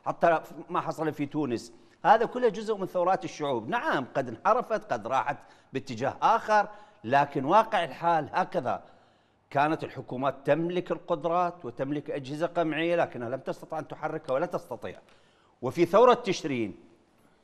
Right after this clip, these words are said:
لو كنا نذكر في أول أيام لم تستطع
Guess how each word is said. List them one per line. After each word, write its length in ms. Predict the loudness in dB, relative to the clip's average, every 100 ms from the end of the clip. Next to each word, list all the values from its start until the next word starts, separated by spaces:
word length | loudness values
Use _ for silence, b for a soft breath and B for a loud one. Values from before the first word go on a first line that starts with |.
| _ _ b b b b
لو 160 | 0 0
كنا 340 | 2 2 4
نذكر 420 | 4 2 -2 -4
في 240 | -4 0 2
أول 320 | 2 4 4
أيام 440 | 4 2 2 2
لم 200 | 2 2
تستطع 540 | 2 -4 -2 -8 -6